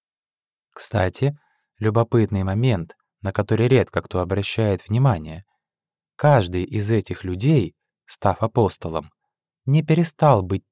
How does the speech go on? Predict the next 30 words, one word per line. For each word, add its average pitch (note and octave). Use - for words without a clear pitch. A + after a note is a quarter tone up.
тем, D3+
кем A#2+
он A2
был. F#2+
Пётр G#2
остался F2
рыбаком. G#2
Павел — F#2
продолжал F2+
шить -
палатки. B2
Изменилось D3+
их D3
отношение C3
к -
тому, A#2+
что A2+
они A2+
делали, G#2
и G#2
к -
тому, A2
что -
они A2
хотели A#2
бы G#2
делать A#2
в -
своей G2
жизни G#2